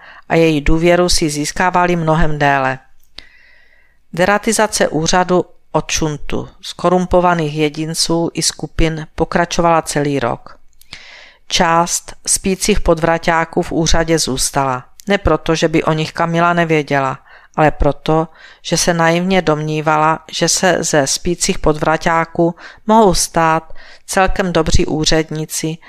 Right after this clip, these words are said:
a mohou dobře sloužit občanům a celé společnosti.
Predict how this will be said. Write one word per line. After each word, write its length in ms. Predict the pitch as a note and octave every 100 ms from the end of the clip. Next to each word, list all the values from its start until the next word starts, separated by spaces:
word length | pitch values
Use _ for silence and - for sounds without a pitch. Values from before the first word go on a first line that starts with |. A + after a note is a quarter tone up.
| - -
a 60 |
mohou 280 | E3+ F3+ F#3+
dobře 580 | F3 E3 E3+ - F3 E3
sloužit 540 | - E3+ D#3 - C#3+ -
občanům 600 | - - E3+ F3 F3 F3+
a 100 | -
celé 300 | - - D#3
společnosti. 920 | D3+ - C3 B2+ - C3+ - - B2+